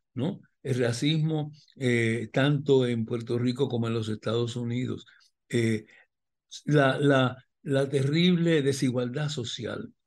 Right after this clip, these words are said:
son todas situaciones para la brega. Y yo quería decir enseguida que para mí también, por eso el arte de bregar, eh,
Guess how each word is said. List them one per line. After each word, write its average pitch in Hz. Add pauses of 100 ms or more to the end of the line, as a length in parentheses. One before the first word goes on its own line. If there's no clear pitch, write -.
(340)
son 185
todas 185
situaciones 151
para 123
la 110
brega. 104 (800)
Y 175
yo 208 (120)
quería 185
decir 190
enseguida 170
que 143
para 139
mí 175
también, 170 (180)
por 117
eso 135
el 120
arte 143
de 127
bregar, 120 (580)
eh, 113